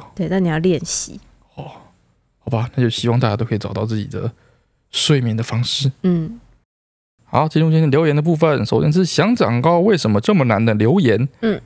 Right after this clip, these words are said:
Speaker 2: 他说：“好味三人，你们好，女儿每天都听你们的 podcast 入睡。这天她很兴奋地告诉我，翠翠小学毕业时才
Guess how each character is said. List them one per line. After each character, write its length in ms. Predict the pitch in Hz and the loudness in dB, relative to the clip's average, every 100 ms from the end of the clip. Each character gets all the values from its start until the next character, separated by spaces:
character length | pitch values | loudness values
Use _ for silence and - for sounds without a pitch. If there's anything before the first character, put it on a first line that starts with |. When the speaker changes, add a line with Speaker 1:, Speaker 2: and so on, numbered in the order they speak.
| - - | -18 -4
Speaker 2:
他 80 | |
说 60 | 156 | -4
：“好 140 | - - | 0 0
味 100 | 160 | 2
三 160 | 151 | 0
人， 80 | 151 | 0
你 80 | 120 | 0
们 140 | 107 | 0
好， 180 | 113 85 | 0 -2
女 280 | - 117 131 | -2 0 2
儿 120 | 120 139 | 2 2
每 120 | 135 | 2
天 120 | 180 | 2
都 140 | 185 175 | 2 0
听 180 | 190 | 2
你 60 | 175 | 2
们 140 | 123 | 2
的 80 | - | 0
podcast 360 | - 180 175 131 | 0 0 2 0
入 200 | 156 143 | 0 0
睡。 240 | - - - | 0 -2 -2
这 140 | 180 | -2
天 160 | 165 151 | 0 0
她 80 | |
很 80 | 156 | 0
兴 160 | - 156 | 0 0
奋 100 | 185 | 0
地 60 | |
告 160 | 135 170 | 0 -2
诉 140 | 170 | 0
我， 200 | 156 - - - _ _ _ | -2 -2 -6 -20 _ _ _
翠 120 | - | -4
翠 160 | 233 240 | 0 0
小 200 | - 123 | 0 -2
学 160 | - | 0
毕 180 | 143 202 | 0 2
业 80 | 202 | 2
时 160 | 160 123 | 0 -2
才 220 | - | 0